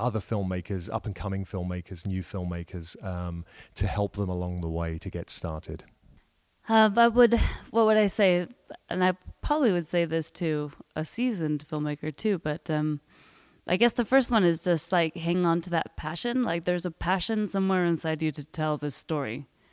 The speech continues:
Speaker 2: Like, there's something inside you that believes in this, and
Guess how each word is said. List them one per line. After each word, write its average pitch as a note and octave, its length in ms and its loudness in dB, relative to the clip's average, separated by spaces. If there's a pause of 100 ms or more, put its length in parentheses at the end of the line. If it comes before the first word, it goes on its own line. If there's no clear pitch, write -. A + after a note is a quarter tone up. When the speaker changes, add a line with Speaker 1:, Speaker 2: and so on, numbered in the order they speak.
(300)
Speaker 2:
Like, - 260 -8 (100)
there's D#3 180 0
something F3+ 380 4
inside D3+ 340 0
you D3 80 0
that C#3 220 -6
believes C#3 540 -4
in C#3+ 200 -4
this, C#3+ 300 -8
and C#3+ 260 -6